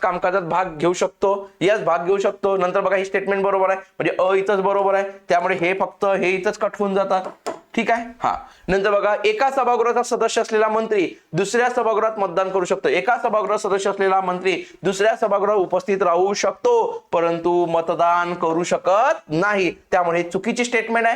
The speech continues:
आणि चुकीची असल्यामुळे <coughs> इथं हे उडून जातं.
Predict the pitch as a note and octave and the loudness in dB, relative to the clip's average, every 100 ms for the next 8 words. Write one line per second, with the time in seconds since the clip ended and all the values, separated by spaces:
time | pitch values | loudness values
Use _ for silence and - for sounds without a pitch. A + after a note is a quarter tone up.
0 | A#3 - D#3 D3+ - A3+ A3+ G#3+ G3 E3+ | -4 -4 -4 -4 -6 -6 0 0 2 0
1 | F3 - _ - - - E4 - - - | 0 -4 _ -6 -4 -8 -4 -4 -8 -14
2 | - _ - D#3+ D#3 D3 D3+ F3 F#3+ B2 | -20 _ -6 -2 0 0 0 0 2 0
3 | G#2 | -2